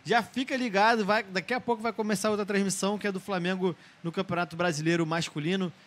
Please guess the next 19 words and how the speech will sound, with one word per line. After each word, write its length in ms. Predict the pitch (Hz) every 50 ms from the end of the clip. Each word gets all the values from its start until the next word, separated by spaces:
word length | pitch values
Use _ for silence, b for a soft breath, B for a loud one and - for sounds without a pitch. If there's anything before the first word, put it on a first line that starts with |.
| b b -
Flamengo 500 | - 156 143 156 170 175 165 160 160 -
e 80 | 175 165
Juventude. 520 | 156 170 165 165 147 131 147 170 180 160
A 60 | 165 147
bola, 220 | 151 160 165 160
duas 300 | 147 143 160 196 190 160
horas 200 | 180 180 170 156
antes 160 | 180 165 -
da 80 | - 170
bola 180 | 160 175 175
rolar, 320 | 165 156 156 170 185 170 - b b b b
já 160 | 143 165 185
começa 380 | 180 - 170 160 175 175 - 175
a 20 |
transmissão, 380 | 160 180 180 180 156 - 202 185
já 100 | 196 185
tá 160 | 190 - 254
começando 560 | - - 277 262 254 202 - - 220 240 240
aí. 240 | 226 190 196 240 285